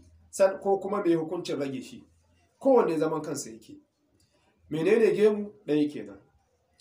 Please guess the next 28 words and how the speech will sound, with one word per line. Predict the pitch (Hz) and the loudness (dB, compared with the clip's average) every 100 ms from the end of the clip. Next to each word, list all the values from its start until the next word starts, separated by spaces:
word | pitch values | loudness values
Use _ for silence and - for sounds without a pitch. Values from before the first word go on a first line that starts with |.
| _ - | _ 0
Meye | 190 214 | 2 4
hukuncin | 202 226 220 196 | 2 -4 -4 -6
tsaye | 180 208 | -4 0
da | 202 | 0
shi | - 208 | 0 -2
a | 180 | -2
shari'a? | 175 185 202 196 - 135 | 0 2 2 0 -2 -10
Biyu | 165 165 | -8 -8
kenan. | - 107 - _ _ _ _ _ | -10 -12 -14 _ _ _ _ _
Meye | 151 202 | 2 6
hukuncin | 233 214 240 233 214 185 - | 6 6 -2 -2 -4 -4 -2
aske | 214 262 - 240 196 | 0 2 0 -4 -2
shi | 208 | -2
gaba | 196 160 165 | 0 2 4
ɗaya? | 156 170 131 - - | 4 0 -2 -4 -12
Uku | 196 180 147 | -10 -8 -8
kenan. | 110 104 98 - _ _ _ | -10 -14 -16 -20 _ _ _
Sai | - 170 | -6 -6
kuma | 180 185 | -4 -4
meye | 175 170 | 2 2
hukuncin | 156 180 175 180 160 160 151 - _ _ | 0 -4 -6 -6 -6 -6 -10 -16 _ _
rage | 135 170 208 190 151 | 0 2 2 2 0
wani | 139 180 196 | 2 0 2
gwargwado | 185 160 151 175 185 180 | 2 2 2 0 2 2
na | 180 180 | 2 0
gemu | 190 196 170 | 0 0 -2
daga | 135 127 | -4 -6
fuska? | - 131 - 95 | -10 -12 -14 -16